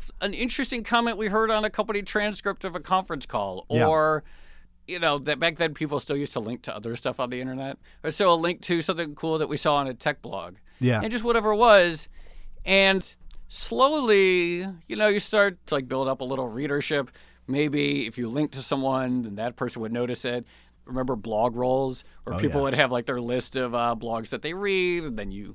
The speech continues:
Speaker 1: say, "Hey, I'll add you to my blog roll if you add me to yours," and you just sort of, like, slowly build it up. And that was really fun. I wasn't making any money, of course, but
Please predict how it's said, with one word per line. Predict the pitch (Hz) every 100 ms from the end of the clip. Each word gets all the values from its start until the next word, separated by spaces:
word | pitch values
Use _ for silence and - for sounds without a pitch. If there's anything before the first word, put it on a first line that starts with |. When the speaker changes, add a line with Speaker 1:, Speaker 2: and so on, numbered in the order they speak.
| - -
Speaker 1:
say, | 156
"Hey, | 147 269 226
I'll | 165
add | 165 180
you | 185
to | 175
my | 160
blog | 139 147 202 170
roll | 156 147
if | 135
you | 151 143
add | 131
me | 127
to | 127
yours," | 131 196 190 180 175 156
and | 143 - - -
you | 339
just | 320 -
sort | 254
of, | 233
like, | 202 - - - - - -
slowly | - - 185 185 208 214 202 185 151 143
build | 123 147 135
it | 135
up. | 214 175 139 - - - - - _ - -
And | 170
that | 196
was | 202
really | 185 156
fun. | - 196 160 151
I | 151
wasn't | 113 117 107
making | 104 98
any | 90
money, | 98 92
of | 85
course, | - 90 85 -
but | 98